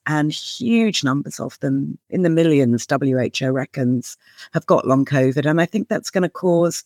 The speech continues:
incredible challenges for our world moving forward. And, you know, many of us still have heart damage, and who knows what that will do in the long run. So I'm personally feeling excited to have my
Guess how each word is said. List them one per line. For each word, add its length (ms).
incredible 600
challenges 500
for 160
our 100
world 360
moving 320
forward. 480
And, 240
you 120
know, 80
many 280
of 100
us 320
still 360
have 220
heart 280
damage, 580
and 400
who 100
knows 380
what 160
that 180
will 120
do 200
in 100
the 100
long 200
run. 280
So 460
I'm 380
personally 720
feeling 640
excited 720
to 60
have 200
my 460